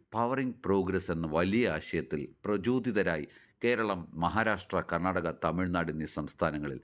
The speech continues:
എഴുപത്തിയഞ്ചിലധികം ബ്രാഞ്ചുകളിലായി ഞങ്ങൾ പ്രവർത്തിക്കുന്നു. നൂതനമായ സാങ്കേതിക വിദ്യകൾക്കനുസൃതമായി നിരന്തരം സ്വയം നവീകരിച്ചുകൊണ്ട്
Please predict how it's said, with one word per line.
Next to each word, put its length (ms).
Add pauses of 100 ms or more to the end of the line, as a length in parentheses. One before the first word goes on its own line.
എഴുപത്തിയഞ്ചിലധികം 1200
ബ്രാഞ്ചുകളിലായി 760 (100)
ഞങ്ങൾ 240
പ്രവർത്തിക്കുന്നു. 640 (360)
നൂതനമായ 580
സാങ്കേതിക 600
വിദ്യകൾക്കനുസൃതമായി 1040 (360)
നിരന്തരം 580 (240)
സ്വയം 300
നവീകരിച്ചുകൊണ്ട് 840